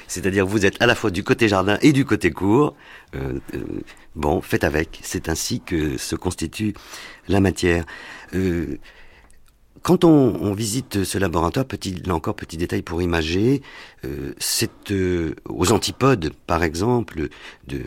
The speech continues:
la cathédrale expérimentale que peut être le cern, euh, avec, euh, un,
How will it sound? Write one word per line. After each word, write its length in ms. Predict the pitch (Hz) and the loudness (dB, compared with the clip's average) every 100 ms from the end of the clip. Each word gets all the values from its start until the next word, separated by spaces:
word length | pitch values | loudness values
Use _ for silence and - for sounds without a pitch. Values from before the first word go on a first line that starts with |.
| - | -10
la 160 | 65 | -10
cathédrale 720 | - - 85 87 82 82 92 87 | -6 -4 -2 0 0 2 4 2
expérimentale 800 | 76 - 85 82 78 76 101 101 | 0 -4 -2 0 0 -2 -4 -4
que 120 | - | -4
peut 140 | - 78 | -6 -6
être 240 | 87 - 73 | -8 -6 -4
le 80 | |
cern, 500 | 71 - 120 127 92 67 - - - - - - - | -2 2 4 4 0 -2 -12 -20 -20 -20 -20 -16 -14
euh, 160 | 57 - | -12 -10
avec, 520 | - 69 76 - - | -10 -8 -8 -10 -16
euh, 120 | 67 - - - - | -14 -14 -20 -20 -20
un, 140 | - | -16